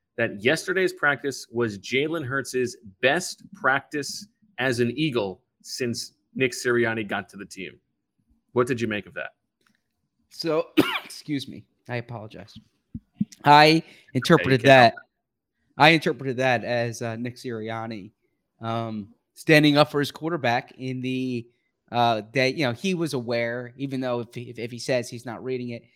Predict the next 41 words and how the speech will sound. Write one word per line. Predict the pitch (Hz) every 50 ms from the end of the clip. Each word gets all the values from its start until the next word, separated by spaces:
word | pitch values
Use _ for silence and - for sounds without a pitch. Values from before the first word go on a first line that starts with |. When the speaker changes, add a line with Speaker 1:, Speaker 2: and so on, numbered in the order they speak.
| _ _ _ _
Speaker 2:
he | _ 160 156
knows | 160 151 147 147 - -
what | 123
the | - 120
sentiment | - - 135 127 - - 120 123 113 98
Speaker 1:
Well, | 120 123 123 123 127
Speaker 2:
was | 170 156 143
Speaker 1:
they, | - - 175
they | 185 -
let | 165
me | 151 139
know | 135
Speaker 2:
about | 127 127 117
Speaker 1:
about | 98 95
Speaker 2:
practice. | 120 113 95 -
Speaker 1:
these | 95 -
things | - - _ _
that | - 78
you | 80
guys | 90 95 95 143 -
are | - 90
Speaker 2:
Ex- | 73 67
Speaker 1:
writing. | 69 - _ _ _ _ _ _ _ _ _ _
Speaker 2:
Exactly. | 139 147 135 120 120 135 120 113 - - 87 73 69
So, | - - - 151 143 139 135 131 127 - 330
yeah, | 359 - 240
I | 233
think | - - 175 147
he | - 190
was | 175 156
standing | - - 175 156 165 160 165
up | 160 -
for | 175 165
his, | 151 - -
his, | - 180 165 165 156 143 - -
his | 143 151 170 190 175 160 -
quarterback. | - 185 202 214 190 131 113 80 - -
I, | 135 147 -
I, | 151 147 151 131 143
I | 143
saw, | - - - 160 156 151 151 147 143